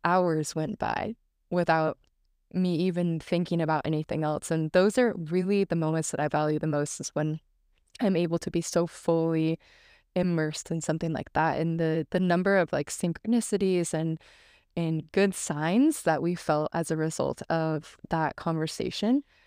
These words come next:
were absolutely outstanding. And everything else that we did the next day was shaped by a conversation that we had as well afterwards. And so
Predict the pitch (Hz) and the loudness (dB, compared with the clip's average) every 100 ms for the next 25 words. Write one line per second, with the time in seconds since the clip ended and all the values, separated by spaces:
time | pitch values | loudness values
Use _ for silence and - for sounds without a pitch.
0 | _ _ - 160 160 156 151 - - - | _ _ -6 0 2 2 0 0 0 0
1 | - 254 208 170 - - - - - - | 0 0 2 0 -2 -4 -10 -8 -6 -4
2 | 220 - 208 208 165 165 160 - 180 185 | -6 -2 -2 -2 -2 0 -2 0 0 2
3 | 185 160 - - 170 165 156 147 160 147 | 0 -2 -2 -4 -2 0 -2 -2 -6 -6
4 | - - 220 247 233 190 - - 160 160 | -8 0 4 4 4 0 -2 -2 -2 -2
5 | - 147 156 151 151 - - 156 156 - | -6 -2 0 0 -2 -4 -6 -6 -4 -4
6 | 156 - 160 156 143 156 - 156 147 - | -6 -4 -4 -4 -4 -6 -4 -4 -4 -8
7 | - - 208 226 - 208 - 208 214 214 | -10 0 4 4 2 -2 0 0 2 0
8 | - 160 156 160 151 | 0 -6 -4 -2 -2